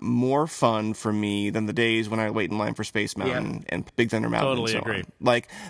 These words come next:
Speaker 1: the B C attractions are ultimately more fun, I think, than the
Speaker 3: Yep.
Speaker 1: e-tickets.
Speaker 3: All my
Speaker 2: Yeah.
Speaker 3: best times have been there. And, you know, I took Parker for the first time earlier this year. My, my daughter's, Parker's four.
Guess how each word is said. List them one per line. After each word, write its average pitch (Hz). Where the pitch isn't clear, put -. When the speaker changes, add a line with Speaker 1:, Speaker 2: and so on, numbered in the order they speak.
Speaker 1:
the 135
B 143
C 131
attractions 107
are 117
ultimately 113
more 113
fun, 110
I 104
think, 101
than 214
the -
Speaker 3:
Yep. -
Speaker 1:
e-tickets. -
Speaker 3:
All 135
my 185
Speaker 2:
Yeah. 165
Speaker 3:
best 156
times 123
have 110
been 107
there. 107
And, 127
you 143
know, 156
I 160
took 202
Parker 240
for 135
the 113
first 107
time 92
earlier 98
this 90
year. 87
My, 104
my 127
daughter's, 110
Parker's -
four. -